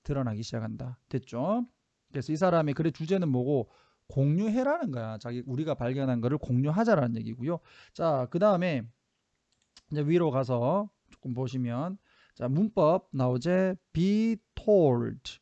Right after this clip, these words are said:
be told. 아마 여러분들의 설명서에 잘 나와 있을 겁니다. 이거는 듣다야, 듣다, 듣다. 우리는 종종 듣는다 이거고요. That,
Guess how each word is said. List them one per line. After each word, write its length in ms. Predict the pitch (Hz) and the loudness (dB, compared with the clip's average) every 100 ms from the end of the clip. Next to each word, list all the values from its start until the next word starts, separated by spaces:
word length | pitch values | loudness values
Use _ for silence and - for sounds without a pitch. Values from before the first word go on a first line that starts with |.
| _ | _
be 200 | 165 185 | -2 -2
told. 540 | 180 - 143 117 - - _ - - - | -2 0 0 0 -8 -18 _ -20 -16 -2
아마 160 | 214 | 4
여러분들의 760 | 208 233 240 233 214 202 208 208 | 6 6 4 2 4 6 6 4
설명서에 840 | 226 233 233 226 190 175 175 185 | 2 2 0 2 2 2 2 2
잘 200 | 175 185 | 2 2
나와 240 | 151 135 170 | 4 4 2
있을 240 | 151 185 | 0 -6
겁니다. 540 | - 151 139 143 139 - - - | -6 -4 -2 0 0 -2 -14 -12
이거는 340 | 180 214 180 - | -4 -2 -2 0
듣다야, 500 | 214 - 214 160 123 | -2 0 2 2 2
듣다, 460 | 147 131 120 104 _ _ _ _ - | -2 -4 -4 -4 _ _ _ _ -20
듣다. 380 | - - 113 _ | -18 -10 -12 _
우리는 400 | - 127 135 147 | -8 -2 -2 -2
종종 640 | 127 131 135 135 190 208 220 _ _ _ _ _ _ | -4 -4 -4 -2 -2 -2 -4 _ _ _ _ _ _
듣는다 680 | 139 123 139 196 190 175 165 | -4 0 0 0 0 0 0
이거고요. 440 | 143 127 117 127 - | -2 -4 -6 -8 -2
That, 260 | 165 165 | 2 2